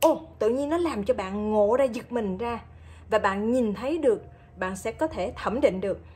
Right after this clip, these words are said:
bạn phân tích, bạn tiên đoán được rằng là nó sẽ có những cái hậu họa sau này. Ngay cái chỗ đó, thực ra tất cả nó không vô tình, nó cũng,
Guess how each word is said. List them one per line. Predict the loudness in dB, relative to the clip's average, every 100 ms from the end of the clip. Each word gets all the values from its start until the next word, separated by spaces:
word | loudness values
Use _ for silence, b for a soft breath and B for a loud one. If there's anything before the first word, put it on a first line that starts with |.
| B B -6
bạn | -4 0
phân | 0 0
tích, | -2 -4
bạn | -6 -4 0
tiên | 0 2
đoán | 0 0 -4
được | -4 -6
rằng | -6 -6
là | -6
nó | -6
sẽ | -6
có | -4 -4
những | -2
cái | -4 0
hậu | 0 0
họa | 0 -2 -4
sau | -4 -2
này. | -4 -8 -14 -20 -20 -18 -18 -18 -18 -18 -16 -8
Ngay | -2 -2 0
cái | -2 0
chỗ | 0
đó, | 0 -4 -6 B B -6
thực | 0
ra | 0
tất | 0 -4 -4
cả | -6 -4 -8 B B
nó | -2 -2
không | -2 -4
vô | 4 8 8
tình, | 6 0 0 -4
nó |
cũng, | -4 -6 -6